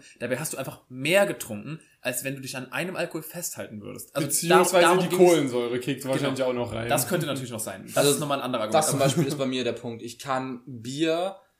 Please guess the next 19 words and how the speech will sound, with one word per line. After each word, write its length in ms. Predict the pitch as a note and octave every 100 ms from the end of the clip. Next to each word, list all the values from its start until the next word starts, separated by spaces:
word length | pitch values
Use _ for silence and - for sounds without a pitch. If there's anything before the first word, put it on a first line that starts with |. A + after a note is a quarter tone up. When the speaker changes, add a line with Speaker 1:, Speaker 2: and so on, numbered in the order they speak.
| _ _
Speaker 3:
Wein 440 | G#2 A2+ C3 C#3+
und 120 | C3
Schnaps 680 | A#2+ - B2+ D3 - - - -
in 340 | A#2+ A2 G#2+ _ _ - _ -
geringen 440 | B2+ A2+ C3+ D#3
Mengen 260 | C3 C3 B2+
an 100 | A2+
einem 200 | A#2 -
Abend 220 | G#2+ G#2+
trinken, 360 | - A2+ D#3 - _ _
aber 220 | - A#2+
sobald 680 | A#2+ B2 - C3 D#3 G3+ G3+
ich 400 | D#3+ D#3+ D#3+ - _ _
Sekt 520 | - A2+ C3 C3+ -
trinke, 460 | A#2 G#2 G#2 F#2+ _ _ _ _ _ _ -
ist 280 | D#3+ D#3
bei 120 | - A2+
mir 260 | A#2 B2
Feierabend. 720 | B2 - G#2+ G#2+ F2 F2+ G#2+